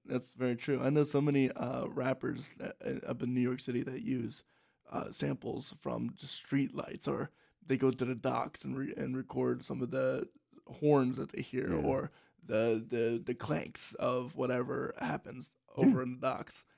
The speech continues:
Speaker 1: and they use that in the recordings, and it's like, or they make beats out of it even, and I'm like, "How do you even, uh, cr-, how do you even go out and be like, 'All right, I'm gonna record this ding, this donk, or this clonk,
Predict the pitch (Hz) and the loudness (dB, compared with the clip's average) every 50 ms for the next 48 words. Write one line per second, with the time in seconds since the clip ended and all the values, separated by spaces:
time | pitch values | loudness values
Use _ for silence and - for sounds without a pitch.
0 | _ _ - 127 127 127 135 143 143 131 123 131 123 127 127 131 127 - - - | _ _ 2 4 6 8 10 10 10 8 6 2 2 0 0 -2 -4 -6 -8 -8
1 | - - 127 135 - - - - - - 123 131 123 - - 120 - - - - | -2 0 0 0 0 -2 -6 -6 -6 -6 -8 -8 -8 -8 -6 -6 -6 -8 -8 -12
2 | - _ _ _ _ _ _ _ _ _ _ _ _ _ _ _ _ _ - - | -18 _ _ _ _ _ _ _ _ _ _ _ _ _ _ _ _ _ 6 8
3 | 151 147 151 151 156 151 135 120 143 175 185 175 - 165 139 135 135 123 123 127 | 10 10 10 10 10 8 8 8 6 6 6 10 10 10 10 10 6 2 0 -2
4 | 131 127 139 139 127 135 135 135 139 135 135 139 135 131 131 131 127 156 143 - | 2 4 6 6 6 4 -2 -4 -2 0 2 2 4 4 2 2 2 2 2 4
5 | - - 196 214 208 202 196 190 180 156 151 156 147 143 131 - - _ _ _ | 6 6 6 8 8 8 8 8 8 8 6 6 4 4 0 -4 -10 _ _ _
6 | _ _ - - 143 151 151 - - - - - - - _ _ _ - - _ | _ _ -14 -12 -12 -12 -12 -12 -2 0 0 0 0 -4 _ _ _ -20 -20 _
7 | _ - 175 190 190 214 214 220 214 185 190 185 180 156 - - _ _ _ - | _ 0 4 6 6 8 8 8 8 8 6 6 4 2 -2 -6 _ _ _ -20
8 | - - - - - 160 160 170 175 170 165 165 147 147 139 135 - 147 143 139 | -20 -20 -4 2 6 8 10 10 10 8 6 6 8 8 8 8 8 8 8 8
9 | 131 143 175 185 180 165 156 151 - 156 147 151 156 151 147 143 135 131 127 135 | 8 6 6 6 6 6 6 6 6 6 8 8 8 6 6 6 6 6 4 0
10 | - - _ _ - 147 147 143 135 135 123 127 123 120 - - 139 135 127 123 | -6 -16 _ _ 4 6 8 8 6 6 4 2 0 2 6 6 8 8 8 4
11 | 131 - - - _ - 143 139 131 127 131 127 - - - - 156 147 135 131 | 0 -6 -12 -6 _ 6 8 8 8 6 4 0 -2 -2 2 6 8 8 8 6
12 | 131 - - | 2 -4 -10